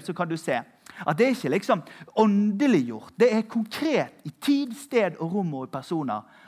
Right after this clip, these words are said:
at noen folk, de bærer evangeliet med seg på en slik måte at når de kommer til en plass, så er det det de representerer. Jeg var og talte her for noen for,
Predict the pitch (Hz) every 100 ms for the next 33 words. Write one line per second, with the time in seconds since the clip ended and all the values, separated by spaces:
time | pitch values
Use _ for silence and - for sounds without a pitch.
0 | - 165 196 220 302 247 - 190 107 -
1 | _ _ _ _ 180 233 165 254 226 180
2 | 131 110 - 131 135 135 180 127 113 123
3 | 139 - 98 104 - - - 135 - 165
4 | 160 117 120 - 117 - - 127 131 139
5 | 127 117 - 226 127 104 113 107 110 101
6 | - - _ _ _ _ _ _ _ _
7 | _ 139 120 113 131 107 101 92 - -
8 | 98 107 101 127 165 175 165 160 156 147
9 | - - _ _ _ - - - - -
10 | 160 160 151 143